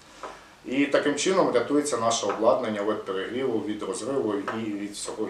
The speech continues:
іншого. Е, тому, друзі, раджу вам завжди подбати про своє обладнання, бо коли ми, скажімо так, коли ми будуємо будинок, ми витрачаємо дуже багато грошей на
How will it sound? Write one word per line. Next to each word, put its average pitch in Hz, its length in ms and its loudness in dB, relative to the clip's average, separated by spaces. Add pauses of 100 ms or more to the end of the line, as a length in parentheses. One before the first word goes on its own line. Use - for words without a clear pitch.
іншого. - 280 -12 (1300)
Е, 160 140 12
тому, 180 600 8 (240)
друзі, 165 420 6 (120)
раджу 175 380 10
вам 160 180 10
завжди 151 580 6 (200)
подбати 139 580 8 (140)
про 147 200 8
своє 135 280 4
обладнання, 180 720 10
бо 147 200 8
коли 135 340 2
ми, 123 200 2
скажімо 120 420 2
так, 147 200 4
коли 135 220 2
ми 127 260 4 (100)
будуємо 131 360 2
будинок, 151 440 2
ми 135 80 2
витрачаємо 123 500 4
дуже 123 240 0
багато 113 360 2
грошей 113 420 0
на 110 360 0